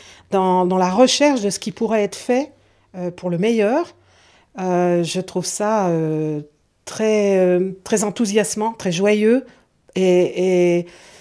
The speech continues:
euh, plein, plein d'espoir finalement. Mo-, moi qui viens d'un établissement public où il y a quand même eu beaucoup de, il y a encore beaucoup de, de difficultés, de, de, de souffrances, euh,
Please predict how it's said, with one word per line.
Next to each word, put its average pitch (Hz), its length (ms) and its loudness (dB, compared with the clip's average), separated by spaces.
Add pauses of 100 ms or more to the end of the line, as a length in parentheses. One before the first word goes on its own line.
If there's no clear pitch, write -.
(140)
euh, 170 460 -4 (500)
plein, 226 220 -4
plein 247 240 -2
d'espoir 202 460 -2
finalement. 170 520 -4 (260)
Mo-, 202 120 -6
moi 226 160 0
qui 240 180 -2
viens 247 200 2
d'un 208 100 -2
établissement 214 540 -4
public 208 360 -8
où 202 40 -6
il 185 60 -6
y 190 40 -2
a 185 60 -6
quand 185 160 -10
même 190 200 -2 (380)
eu 214 160 -4
beaucoup 220 460 0
de, 185 340 4
il 175 100 -4
y 196 60 0
a 220 60 0
encore 220 420 0
beaucoup 190 380 -2
de, 170 440 0
de 170 120 -2
difficultés, 208 800 -4
de, 180 280 4
de, 170 220 0
de 170 140 -2
souffrances, 233 680 -4 (640)
euh, 185 440 -2